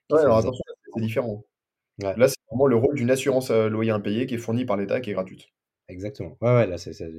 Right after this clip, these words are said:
Speaker 1: complètement différent, tout à
Speaker 2: Et
Speaker 1: fait.
Speaker 2: c'est,
Speaker 1: Mais, heu,
Speaker 2: heu, moi, je trouve que c'est vraiment, c'est vraiment bien. Dès que, dès que je peux, enfin, dès qu'on peut, heu, on le fait. C'est simple, si on peut pas, heu, assurance loyer impayé dans certains coins parce que mauvaise expérience, mais, heu, Visale, heu, c'est, c'est
Speaker 1: Mmh.
Speaker 2: royal.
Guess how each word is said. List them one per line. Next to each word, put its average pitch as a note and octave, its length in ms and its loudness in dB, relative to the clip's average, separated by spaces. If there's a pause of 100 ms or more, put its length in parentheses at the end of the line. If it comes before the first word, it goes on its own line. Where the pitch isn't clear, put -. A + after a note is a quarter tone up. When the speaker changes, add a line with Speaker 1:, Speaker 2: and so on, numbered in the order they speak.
(100)
Speaker 1:
complètement D#2+ 280 -18
différent, - 260 -18
tout - 160 -20
à - 20 -8
Speaker 2:
Et G#2 40 -6
Speaker 1:
fait. - 0 -
Speaker 2:
c'est, F2+ 120 -10
Speaker 1:
Mais, A2 120 -2
heu, - 20 2
Speaker 2:
heu, G2 680 2
moi, G#2+ 120 -2
je A2+ 60 -4
trouve - 180 -12
que A2+ 100 -6
c'est G#2+ 140 -6
vraiment, G2 460 -2
c'est - 160 -4
vraiment A2+ 260 4
bien. B2 300 2
Dès A#2 240 2
que, A2 360 0
dès G#2 160 -2
que G#2+ 60 -6
je G#2+ 140 -2
peux, A#2 320 -2 (100)
enfin, G2 220 -10
dès G2 100 -6
qu'on G2 160 -8
peut, G2+ 120 -8
heu, G2 380 -2
on F#2+ 100 -10
le F#2+ 60 -10
fait. G#2 300 -6 (540)
C'est - 180 -8
simple, G#2 440 -2
si G2 140 -6
on G2+ 120 -4
peut - 120 -14
pas, G#2 340 2
heu, E2+ 380 -6
assurance G#2 420 -8
loyer G2 180 -4
impayé F#2+ 400 -6
dans F#2+ 140 -6
certains F#2+ 360 -10
coins G#2 240 -4
parce F#2 180 -18
que F#2+ 80 -16
mauvaise F2+ 300 -12
expérience, F#2+ 500 -8
mais, F2+ 120 -10
heu, F2 220 -10
Visale, F#2+ 440 -4
heu, E2+ 140 -10
c'est, - 300 -18
c'est F2+ 140 -18
Speaker 1:
Mmh. F#2 80 -12
Speaker 2:
royal. E2 160 -14